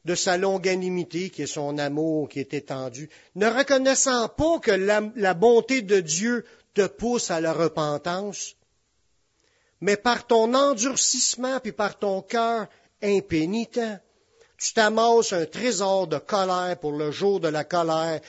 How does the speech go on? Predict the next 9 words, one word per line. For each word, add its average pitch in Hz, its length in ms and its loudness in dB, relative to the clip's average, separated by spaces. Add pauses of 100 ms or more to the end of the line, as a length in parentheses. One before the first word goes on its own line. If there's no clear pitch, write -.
(160)
puis 156 100 -4
de 139 60 -8
la 151 100 0
manifestation 151 960 -2
du 127 100 -8
juste 139 300 -4
jugement 143 540 -6
de 143 140 -4
Dieu 139 360 -8